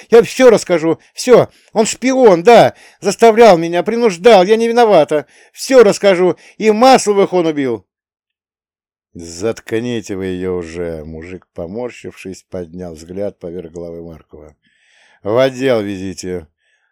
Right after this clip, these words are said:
"А с тобой", — он снова посмотрел на Вадима,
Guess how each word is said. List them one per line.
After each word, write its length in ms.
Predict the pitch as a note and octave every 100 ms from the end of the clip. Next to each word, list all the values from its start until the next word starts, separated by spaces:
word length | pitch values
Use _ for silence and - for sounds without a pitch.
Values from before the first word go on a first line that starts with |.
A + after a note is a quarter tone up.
| _
"А 220 | A2 C3+
с 100 | - -
тобой", — 840 | C3 B2+ B2+ D3 E3 E3+ D#3 A2 _ _
он 180 | F#2+ F#2
снова 380 | - G2+ F#2+ F2
посмотрел 520 | F2+ - F2+ F2+ E2
на 100 | F2
Вадима, 580 | F2+ E2 E2 D#2+ D#2+